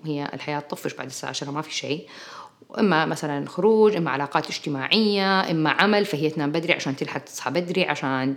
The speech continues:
تكون، آم، يعني مشغولة في هذا الشيء. والزوج نفس الشيء. آه، بيكون involved مثلا، آه، أص-، أصحاب،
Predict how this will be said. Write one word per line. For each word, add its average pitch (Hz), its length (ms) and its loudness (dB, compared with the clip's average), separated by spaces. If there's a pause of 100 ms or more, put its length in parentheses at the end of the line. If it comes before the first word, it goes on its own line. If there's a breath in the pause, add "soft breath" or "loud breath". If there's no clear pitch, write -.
تكون، 160 420 -2 (520 loud breath)
آم، - 580 -8
يعني 143 320 -2 (260)
مشغولة 185 560 4
في 180 160 -4
هذا 147 180 0
الشيء. 175 440 2 (320 loud breath)
والزوج 320 720 6 (260)
نفس 269 200 4
الشيء. - 440 -2 (680 soft breath)
آه، 202 180 4
بيكون 190 580 2
involved 160 240 0
مثلا، 143 640 -2
آه، - 260 -6
أص-، - 220 -14
أصحاب، 202 1000 4